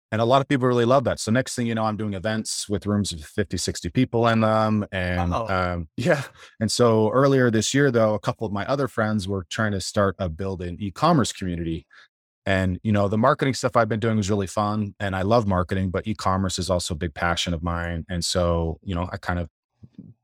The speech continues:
Speaker 1: s-, pivoted a little bit and moved some of my group in with them. And we started Sharehouse, which is an e-commerce community. So
Speaker 2: Okay.
Speaker 1: we do events. We have a Slack channel with about,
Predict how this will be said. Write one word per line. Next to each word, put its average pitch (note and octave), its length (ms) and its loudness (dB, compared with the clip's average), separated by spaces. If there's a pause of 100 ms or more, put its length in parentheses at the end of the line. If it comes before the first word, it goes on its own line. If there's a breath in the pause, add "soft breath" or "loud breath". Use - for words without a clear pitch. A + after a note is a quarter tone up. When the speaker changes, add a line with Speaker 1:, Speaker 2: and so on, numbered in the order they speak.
(260)
Speaker 1:
s-, - 200 -12 (140)
pivoted G#2 360 2
a G#2 40 4
little G2 220 2
bit G#2+ 240 0
and G2 180 0
moved G2+ 240 0
some G2 240 0
of F2 100 -2
my F#2+ 180 0
group F#2+ 340 -4
in F#2+ 160 0
with F2 140 -4
them. F2 240 2
And F#2 100 0
we F2 80 -2
started E2 340 -4
Sharehouse, E2+ 560 -2
which - 160 -8
is E2 100 -6
an D#2 100 -4
e-commerce E2+ 480 -4
community. F2 380 -12
So F#2 280 -4 (260 loud breath)
Speaker 2:
Okay. - 260 -18
Speaker 1:
we A#2+ 100 4
do A#2 160 6
events. G#2+ 440 0 (260)
We G#2 100 0
have F2+ 80 0
a F2 40 -2
Slack G2+ 320 2
channel G2+ 360 0
with F#2+ 100 -6
about, F2+ 280 0